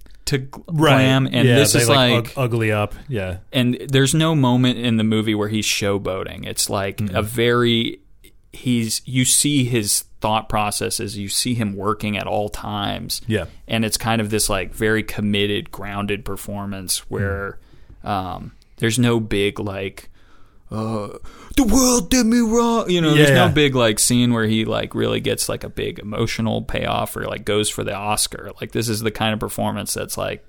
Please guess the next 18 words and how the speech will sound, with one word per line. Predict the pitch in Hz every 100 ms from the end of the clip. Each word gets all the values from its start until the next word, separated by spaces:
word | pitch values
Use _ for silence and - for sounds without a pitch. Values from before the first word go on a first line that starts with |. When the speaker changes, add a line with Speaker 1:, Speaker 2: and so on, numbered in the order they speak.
| -
Speaker 1:
no, | 110
this | 107 -
is | 120
an | 113
actor | 110 110 113
genuinely | 107 110 107 113 113 110 107
wanting | 110 107 104
a | 95
challenge. | 110 104 104 113 120 - - -
Speaker 2:
Right. | 123 92 - - -
Speaker 1:
Uh, | 95 95
and | 95 95
going | 90 90 92
for | - - -
it. | - - - -
Um, | - - - - 127
Speaker 2:
Yep. | - 92 - - - - - - - -
Speaker 1:
yeah, | 95 78 76